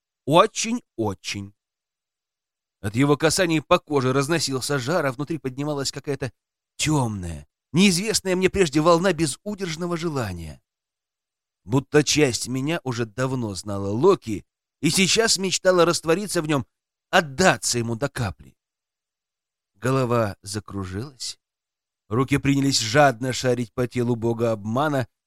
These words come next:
цеплять пуговки на рубашке, сжимать плечи, гладить гладкий торс. Локи не отставал от меня. Он расстегнул мне куртку,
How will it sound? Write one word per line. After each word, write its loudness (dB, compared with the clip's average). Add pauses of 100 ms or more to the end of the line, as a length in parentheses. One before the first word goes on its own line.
(140)
цеплять 0
пуговки 2
на 2
рубашке, 2 (580)
сжимать 0
плечи, -4
гладить -2 (140)
гладкий -4 (140)
торс. -2 (1700)
Локи 0
не -2
отставал -4
от -6
меня. -8 (640)
Он 0
расстегнул -2
мне -4
куртку, -8